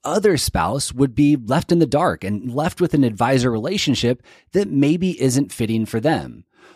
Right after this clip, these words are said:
Of course, they can go and find a new, more fitting advisor at that time if that were to happen,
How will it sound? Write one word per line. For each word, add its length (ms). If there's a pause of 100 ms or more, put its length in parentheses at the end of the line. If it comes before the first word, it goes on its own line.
(140)
Of 140
course, 360
they 140
can 180
go 240
and 140
find 240
a 40
new, 300
more 560
fitting 380
advisor 580
at 160
that 160
time 300
if 80
that 160
were 100
to 80
happen, 480